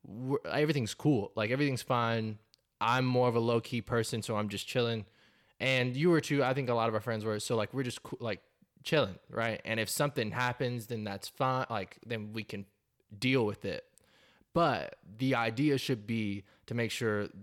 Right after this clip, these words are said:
specifically the girls who are there should feel comfortable before anything. If, if you're a man, that should be your priority, regardless of where you are.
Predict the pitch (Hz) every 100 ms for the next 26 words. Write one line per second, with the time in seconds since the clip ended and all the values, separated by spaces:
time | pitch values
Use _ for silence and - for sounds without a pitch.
0 | - - - 110 - 147 139 - 123 110
1 | 107 101 113 107 107 98 - - _ _
2 | - 120 113 98 98 98 92 92 104 92
3 | _ _ - 95 - 92 - - - _
4 | - 117 120 110 95 - 87 95 - 139
5 | 147 175 147 139 95 107 120 - 113 110
6 | 107 110 104 101 73 - _ _ _ -
7 | 110 98 98 95 92 - _ - 113 120
8 | 110 113 95 76 53 -